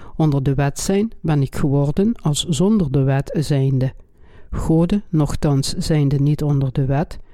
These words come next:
maar voor Christus onder de wet, opdat ik degenen die onder de wet zijn winnen zou." Één Korintiërs, hoofdstuk negen, vers twintig en eenentwintig.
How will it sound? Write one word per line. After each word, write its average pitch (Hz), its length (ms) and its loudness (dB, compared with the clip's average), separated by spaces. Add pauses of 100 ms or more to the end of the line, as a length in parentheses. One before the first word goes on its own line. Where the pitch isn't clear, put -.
(240)
maar 139 120 0
voor 139 220 0
Christus 143 600 -2 (200)
onder 214 320 2
de 131 120 0
wet, 127 300 -2 (680)
opdat 143 440 0
ik - 340 -2
degenen 147 560 2
die 135 140 -2
onder 135 240 0
de 131 120 0
wet 135 280 -2
zijn 190 320 0 (260)
winnen 196 360 2
zou." 131 320 0 (1700)
Één 160 280 4
Korintiërs, 151 920 0 (120)
hoofdstuk - 480 0
negen, 143 480 2 (140)
vers - 360 -4
twintig 151 560 0 (120)
en 165 180 0
eenentwintig. 135 920 0